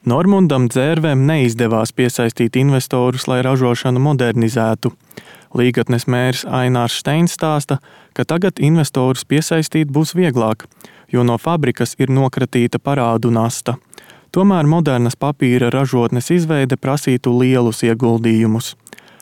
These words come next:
Rasma Vanaga tikmēr cer, ka Līgatnei izdosies saglabāt papīra pilsētas tēlu.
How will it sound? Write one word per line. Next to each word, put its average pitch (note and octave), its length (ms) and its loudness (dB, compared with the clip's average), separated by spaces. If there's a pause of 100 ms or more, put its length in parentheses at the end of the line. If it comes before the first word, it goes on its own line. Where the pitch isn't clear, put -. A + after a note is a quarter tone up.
(120)
Rasma B2+ 400 -2
Vanaga D3 320 0
tikmēr C#3 480 -2
cer, C#3 240 -2 (320)
ka G#2 160 -2
Līgatnei E3+ 560 2
izdosies A#2 640 0
saglabāt B2+ 560 -2
papīra A#2+ 460 0
pilsētas B2+ 680 -2
tēlu. A2+ 440 0